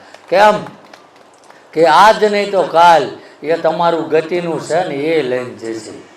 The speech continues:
આ લખી રાખજો. જેટલી ઝડપે આવ્યું છે એટલી જ ઝડપે જવાનું છે, કારણ કે આ સંપત્તિ લક્ષ્મી રહે ને એ પરિવર્તનશીલ છે. તમારી નીતિ ધર્મ હશે ને તો બે ત્રણ પેઢી ટકે,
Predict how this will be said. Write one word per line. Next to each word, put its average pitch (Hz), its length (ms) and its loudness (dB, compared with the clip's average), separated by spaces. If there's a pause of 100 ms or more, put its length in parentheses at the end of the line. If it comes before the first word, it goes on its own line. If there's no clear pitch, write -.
આ 113 80 -8
લખી 143 400 -4
રાખજો. 123 480 -6 (2250)
જેટલી 240 320 0
ઝડપે 240 420 2
આવ્યું 233 340 4
છે 208 100 -2
એટલી 220 340 -2
જ 175 60 -10
ઝડપે 202 420 0
જવાનું 165 560 -2
છે, 123 100 -8 (580)
કારણ 170 220 -6
કે 202 100 -6
આ 214 160 2
સંપત્તિ 214 600 -4
લક્ષ્મી 208 500 -4
રહે 226 160 -4
ને 208 100 -8
એ 196 100 -2
પરિવર્તનશીલ 208 1040 -4
છે. 156 280 -4 (400)
તમારી 196 480 -2
નીતિ 202 320 -6
ધર્મ 185 440 -2
હશે 196 280 -2
ને 175 220 -8 (380)
તો 170 120 -2
બે 180 260 -2
ત્રણ 196 240 -4
પેઢી 180 360 -6
ટકે, 170 560 -4